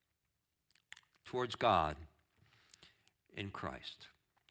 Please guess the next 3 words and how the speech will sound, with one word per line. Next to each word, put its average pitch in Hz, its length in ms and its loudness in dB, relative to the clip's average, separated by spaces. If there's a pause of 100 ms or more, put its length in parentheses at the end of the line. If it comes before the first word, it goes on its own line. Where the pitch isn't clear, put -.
(1500)
We 110 280 -2 (120)
hear 196 540 4 (520)
God's 131 720 0